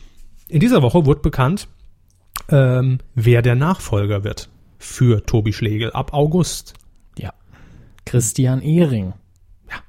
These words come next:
Speaker 2: Da würden alle sagen, oh, wer ist das?
Speaker 1: Ehring, wem Ehring gebührt, ne? Ähm,
Speaker 2: Oh mein
Speaker 1: auf jeden
Speaker 2: Gott.
Speaker 1: Fall, man kennt diesen Mann. Also den Namen hat man vielleicht so im Hinterkopf, kann nicht unbedingt ein Bild mit, äh, mit verbinden, aber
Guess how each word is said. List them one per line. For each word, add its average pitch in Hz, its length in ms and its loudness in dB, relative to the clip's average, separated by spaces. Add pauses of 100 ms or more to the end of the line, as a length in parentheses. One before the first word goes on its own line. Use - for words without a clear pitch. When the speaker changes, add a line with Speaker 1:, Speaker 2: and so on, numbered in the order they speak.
Speaker 2:
Da 101 80 -4
würden 123 140 2
alle 127 160 2
sagen, 120 260 4
oh, 180 1040 6
wer 170 180 8
ist 147 220 -2
das? 101 280 -6
Speaker 1:
Ehring, 131 420 2
wem 135 220 2
Ehring 143 280 2
gebührt, 139 360 0
ne? 143 80 4 (200)
Ähm, 160 240 6
Speaker 2:
Oh 110 160 2
mein 98 180 2
Speaker 1:
auf 165 120 4
jeden 196 100 6
Speaker 2:
Gott. 185 80 0
Speaker 1:
Fall, 196 200 4 (360)
man 170 240 4
kennt - 440 2
diesen 110 280 0
Mann. 113 200 -8
Also 139 220 0
den 135 360 2
Namen 165 420 2 (400)
hat - 160 -2
man 165 100 0
vielleicht 143 300 2
so 143 80 2
im 127 80 2
Hinterkopf, 117 720 -2 (280)
kann 160 460 0
nicht 160 240 -2
unbedingt 147 340 0
ein 123 100 -2
Bild 147 240 -2
mit, 160 220 -4
äh, 156 160 -6
mit 156 160 -4
verbinden, 151 300 -4
aber 160 320 0